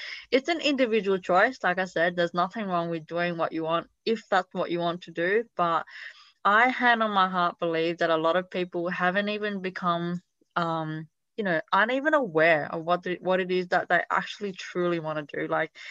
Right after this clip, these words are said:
if they had no issue with, you know, having to support themselves or their family, um, they probably wouldn't choose to do what they're doing. And maybe they've never had an opportunity to sit there and think about it. Um, like, you know, you, you,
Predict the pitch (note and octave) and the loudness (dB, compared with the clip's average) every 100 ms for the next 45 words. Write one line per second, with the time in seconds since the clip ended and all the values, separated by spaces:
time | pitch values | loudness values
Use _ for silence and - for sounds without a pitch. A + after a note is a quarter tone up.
0 | - - G3+ G#3 G#3 G3+ G#3 B3 B3+ A#3+ | -16 -10 -6 4 6 6 6 4 4 2
1 | F3+ G3 F#3+ G3 F#3 F3 E3+ E3 E3 D#3+ | 2 -2 -6 -2 -2 -2 -2 -2 -2 -6
2 | - F#3 E3+ E3 F3 - F#3+ F3+ F3+ F#3 | -8 -4 -2 -2 -4 -6 -4 -4 -4 -8
3 | - F3+ _ F3 E3+ E3+ - - - - | -10 -12 _ -4 -2 -2 -6 -14 -20 -8
4 | A3 G3+ B3 B3+ C4 B3 A#3 A3 - F3+ | -6 -2 4 4 4 2 2 0 2 2
5 | F#3 F#3 F3 F3+ E3+ E3+ E3 F3 F#3 F#3 | 2 0 0 -2 -2 -4 -4 -6 0 0
6 | G3 G3+ B3+ D4 B3 E3+ G#3 G3 - E3 | 0 -4 -4 -6 -4 -2 -4 -4 -6 -6
7 | D#3+ - D3+ D#3 D3 D3 - D3+ D3 D3 | -6 -12 -8 -6 -4 -4 -2 -4 -4 -8
8 | D3 E3 F#3 F#3+ F#3 G#3+ A3+ G#3 F#3 F#3 | -8 -4 -2 2 2 2 2 2 2 -2
9 | F#3 F#3 F3+ F3 E3 F3+ - F#3+ G#3+ F#3 | -2 -2 -2 -2 -6 -12 -8 -6 -4 -6
10 | D#3+ - F3+ F3+ E3+ D#3 - E3+ G3+ - | -8 -8 -6 -2 -2 -2 -8 -8 -6 -2
11 | D#3 D3+ D#3 - - D#3 D#3 E3+ _ - | 0 0 -2 -4 -8 -6 -8 -12 _ -20
12 | - - - - F3+ E3+ E3+ _ _ F#3+ | -18 -18 -18 -4 0 0 -2 _ _ -4
13 | F#3+ F3 F3+ F3+ F3+ - | 4 4 4 -2 -8 -8